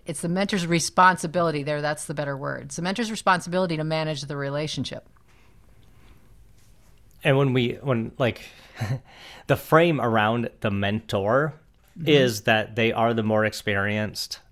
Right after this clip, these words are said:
Speaker 2: expert in something. So it's
Speaker 1: Right.
Speaker 2: an, you can see how that's an easy assumption to say, also,
Speaker 1: Absolutely.
Speaker 2: they will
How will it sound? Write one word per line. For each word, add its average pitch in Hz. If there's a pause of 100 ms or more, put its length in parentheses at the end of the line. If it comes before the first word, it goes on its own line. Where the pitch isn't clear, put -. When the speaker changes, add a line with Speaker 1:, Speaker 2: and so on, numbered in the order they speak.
(580)
Speaker 2:
expert 127
in 135
something. 147 (200)
So 120
it's -
Speaker 1:
Right. 113
Speaker 2:
an, 104 (280)
you 131
can 117
see 147
how 123
that's 113
an 107
easy 113
assumption 110
to 101
say, 104
also, 165
Speaker 1:
Absolutely. 110
Speaker 2:
they 113
will 107